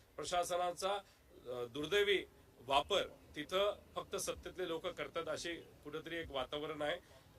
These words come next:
प्रत्येक मतदारसंघामध्ये आम्ही प्रामाणिकपणे लढलेलो आहोत. तिथं असा कुठलाच उमेदवार नव्हता की त्याने शंभर टक्के तिथं दिलं नाही. फक्त कार्यकर्त्याच्या हिमतीवर लोकशाही पद्धतीने आम्ही लढलो. आमच्याकडे काय नव्हतं, तर पैसा नव्हता,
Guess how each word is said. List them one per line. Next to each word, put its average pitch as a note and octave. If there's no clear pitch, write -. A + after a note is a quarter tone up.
प्रत्येक A3
मतदारसंघामध्ये F3+
आम्ही C#3+
प्रामाणिकपणे F3
लढलेलो F3
आहोत. F3
तिथं F#3
असा C3+
कुठलाच G3
उमेदवार F#3
नव्हता D3+
की D#3
त्याने F#3
शंभर F#3
टक्के F#3+
तिथं E3
दिलं D3+
नाही. D3
फक्त G3
कार्यकर्त्याच्या F#3+
हिमतीवर D3+
लोकशाही F3+
पद्धतीने F#3+
आम्ही F#3
लढलो. C#3+
आमच्याकडे D#3
काय F#3+
नव्हतं, F3+
तर F#3
पैसा D3+
नव्हता, F#3